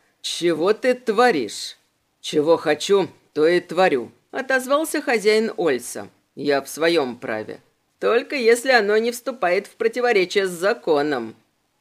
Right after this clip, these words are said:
Их пустили в замок. И Рыжий,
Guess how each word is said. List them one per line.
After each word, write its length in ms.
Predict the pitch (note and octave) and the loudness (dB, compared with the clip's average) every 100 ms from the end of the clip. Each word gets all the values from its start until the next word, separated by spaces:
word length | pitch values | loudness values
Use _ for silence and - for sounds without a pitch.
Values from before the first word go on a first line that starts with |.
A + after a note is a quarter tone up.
| _ _ | _ _
Их 280 | B3+ C4+ - | -6 -6 -6
пустили 520 | - E4+ - F3+ G3 | -4 -4 -2 0 2
в 80 | G3 | 0
замок. 600 | C#3 C#3 A#2 G#2+ - - _ _ - | 0 -2 -2 -6 -14 -20 _ _ -4
И 140 | G#3+ A3+ | 4 4
Рыжий, 480 | D#4 D#4 D3 C3 | 4 -2 -4 -6